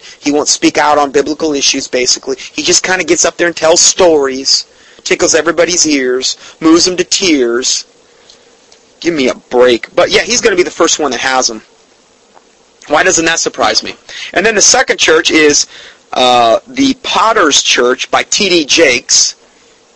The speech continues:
That screaming, uh, guy that gets up there and just screams the whole time. Evidently, he makes,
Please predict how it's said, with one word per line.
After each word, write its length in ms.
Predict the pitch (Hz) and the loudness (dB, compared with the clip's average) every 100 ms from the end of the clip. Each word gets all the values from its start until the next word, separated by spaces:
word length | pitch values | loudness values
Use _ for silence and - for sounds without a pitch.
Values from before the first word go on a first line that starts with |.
| _ _ - | _ _ -2
That 140 | 127 | 0
screaming, 720 | - - - 185 196 165 151 | 2 0 2 2 2 0 0
uh, 260 | 135 131 123 | 2 2 0
guy 360 | 123 120 117 131 | 0 0 0 -2
that 160 | - 123 | -6 -6
gets 220 | 143 - | -4 0
up 120 | 135 | -2
there 140 | - 131 | -2 -6
and 80 | 120 | -2
just 300 | 139 - - | 0 2 2
screams 540 | - 175 190 147 127 | 2 2 2 0 -2
the 60 | 131 | 0
whole 200 | 156 - | 0 2
time. 380 | 147 135 120 - _ _ _ - - - _ _ | 0 -2 -4 -8 _ _ _ -20 -20 -20 _ _
Evidently, 380 | 160 165 180 156 | 0 2 0 0
he 40 | 151 | 0
makes, 380 | 151 - - | 0 0 -2